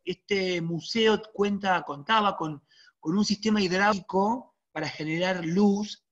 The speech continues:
y fue el primer lugar en la Lumine que tuvo luz eléctrica por medio de este sistema, y que brindó luz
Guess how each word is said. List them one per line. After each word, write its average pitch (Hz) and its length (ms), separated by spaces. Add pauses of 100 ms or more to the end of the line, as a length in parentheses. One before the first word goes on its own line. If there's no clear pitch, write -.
(100)
y 143 100
fue 240 180
el 226 160
primer 220 420
lugar 220 380
en 214 100
la 180 80
Lumine 160 240
que - 120
tuvo 190 280
luz 196 480 (140)
eléctrica 180 680
por 139 160
medio 170 200
de 175 80
este 170 180
sistema, 214 500 (440)
y 208 140
que 208 180
brindó 196 680
luz 226 540